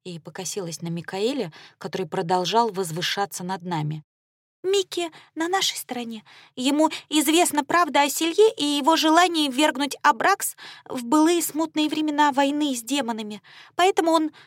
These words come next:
не задумываясь, помог мне. В одиночку он боялся перечить Кайлану, но с теневым призраком и Граалем в одном лице»,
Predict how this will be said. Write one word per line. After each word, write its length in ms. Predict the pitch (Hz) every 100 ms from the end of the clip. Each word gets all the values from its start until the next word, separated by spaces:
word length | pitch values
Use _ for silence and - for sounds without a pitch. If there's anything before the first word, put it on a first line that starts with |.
| _ -
не 220 | 277 294
задумываясь, 640 | 311 311 427 349 294 269
помог 420 | - 359 277 277
мне. 300 | 226 220 220 _ _ _ _ _ _ _ -
В 120 | 247
одиночку 500 | 269 311 339 349 -
он 160 | 330 311
боялся 560 | 339 359 466 - 285 - - - _
перечить 600 | - 294 302 285 254 - -
Кайлану, 560 | 285 277 247 240 226 - - - -
но 300 | 269 302 311
с 100 | -
теневым 680 | 311 320 330 294 339 320 - _
призраком 640 | 339 349 302 311 - 294 -
и 100 | 294
Граалем 640 | 233 262 285 339 415 370 277
в 60 |
одном 300 | 285 269 285
лице», 460 | 262 262 - 254